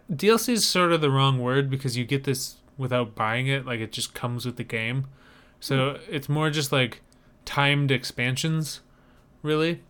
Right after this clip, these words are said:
Speaker 1: So I need to really log back into this game and play some of those 'cause I, I played the main storyline, but I haven't played any of the, the side story, the side mission ones. And I probably
Speaker 2: Yeah.
Speaker 1: forgot how to c-, do all the controls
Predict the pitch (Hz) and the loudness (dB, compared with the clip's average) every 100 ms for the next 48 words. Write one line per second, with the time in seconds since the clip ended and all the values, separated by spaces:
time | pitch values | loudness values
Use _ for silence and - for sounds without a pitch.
0 | _ _ - - - 135 151 185 180 165 | _ _ -20 -18 -4 2 2 4 2 4
1 | 165 151 135 135 - 147 135 131 135 127 | 4 4 2 -2 -6 0 2 4 2 2
2 | 135 120 110 - 117 117 113 - 123 120 | 2 0 -2 -2 -2 0 -4 -2 -2 -2
3 | 120 113 113 - 120 120 139 131 151 165 | -4 -4 -6 -4 0 0 0 -2 2 2
4 | 156 135 127 131 - 127 123 117 113 113 | 4 2 4 2 0 0 0 0 0 2
5 | 123 131 - 120 117 117 113 110 107 110 | 2 -2 -2 -2 -2 -2 -4 -4 -6 -6
6 | 117 - _ - 110 120 120 113 - 107 | -10 -12 _ -16 -6 -2 -2 -2 -6 -4
7 | 107 113 107 120 117 113 107 110 107 104 | -4 -8 -4 -2 0 -2 -6 -8 -8 -10
8 | 104 - _ _ - - - - _ - | -12 -16 _ _ -20 -20 -20 -20 _ -10
9 | 120 117 123 120 135 147 147 131 120 120 | -2 2 2 2 2 4 2 2 2 2
10 | 117 113 110 - - 123 117 110 107 107 | 0 -2 -4 -12 -6 -2 0 -2 -6 -10
11 | - 110 101 101 - | -8 -6 -6 -10 -14